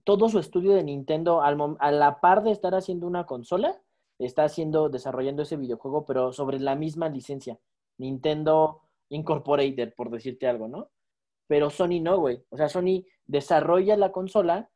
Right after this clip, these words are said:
y le dice a los estudios desarrolladores de videojuegos que, que va a traer su, su consola y sobre eso se empiezan a, a desarrollar los juegos.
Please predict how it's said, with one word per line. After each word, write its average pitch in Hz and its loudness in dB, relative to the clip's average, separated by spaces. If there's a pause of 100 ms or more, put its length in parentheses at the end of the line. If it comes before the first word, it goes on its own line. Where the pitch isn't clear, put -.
(320)
y 139 -2
le 151 2
dice 180 0
a - 2
los 202 -2
estudios 175 -2
desarrolladores 139 0
de 202 -2
videojuegos 185 -2 (420)
que, 170 2 (340)
que 170 0
va 190 8
a 190 2
traer 165 -2
su, 165 -6
su 117 -12
consola 202 0 (340)
y 123 -12
sobre 143 0
eso 147 -4
se 151 -10
empiezan 135 -8
a, 117 -6 (460)
a 127 0
desarrollar 127 -2
los 139 -4
juegos. 156 -2